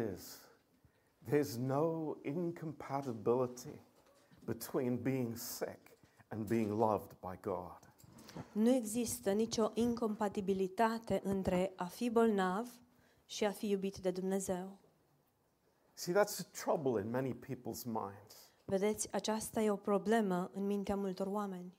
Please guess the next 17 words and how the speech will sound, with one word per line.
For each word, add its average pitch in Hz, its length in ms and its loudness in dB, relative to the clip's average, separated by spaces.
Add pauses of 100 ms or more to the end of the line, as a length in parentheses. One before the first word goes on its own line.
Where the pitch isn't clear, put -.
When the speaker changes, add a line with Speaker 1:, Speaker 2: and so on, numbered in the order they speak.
(120)
Speaker 1:
First - 400 4
of 196 140 2
all, 185 220 6
some 180 320 2
people 175 360 0 (200)
think, 156 240 -4
"Well, 170 320 8 (400)
you, 165 240 2
you 170 380 2
can't 208 760 6 (220)
be 135 180 2
sick. - 540 -4 (760)
There 160 180 8
must 185 400 6
be 175 160 2
some 165 400 2
sin 151 580 -2